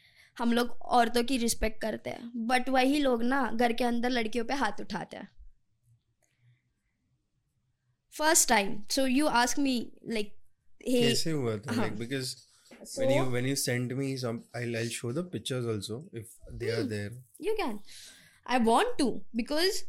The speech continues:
Speaker 1: अगर आज मैंने ये स्टेप नहीं लिया ना, कल कोई और लड़की होगी जो ये चीज़ से सफ़र करेगी, because that seven month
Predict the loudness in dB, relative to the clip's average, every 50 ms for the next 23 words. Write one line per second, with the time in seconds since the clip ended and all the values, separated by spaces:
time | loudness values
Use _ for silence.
0 | -6 -10 -14 -18 _ _ -20 -20 -20 _ _ -6 -4 -2 0 2 2 2 0 0
1 | -2 0 2 4 4 4 4 2 2 2 2 2 2 2 2 0 0 0 0 0
2 | 0 0 0 2 2 2 2 2 2 2 0 0 0 0 -2 -2 -4 -6 -8 -10
3 | -6 -2 -2 0 0 2 2 2 4 4 4 2 2 2 0 0 0 0 0 2
4 | 2 2 2 0 0 2 2 2 2 2 -2 -2 -2 0 0 0 0 0 0 0
5 | 2 2 4 4 4 2 2 2 0 0 0 0 0 0 0 0 -2 -2 -2 0
6 | 0 0 -2 -2 -4 -6 -6 0 2 4 4 4 2 0 -2 -2 0 0 0 0
7 | 0 0 2 2 2 2 2 4 4 2 0 -2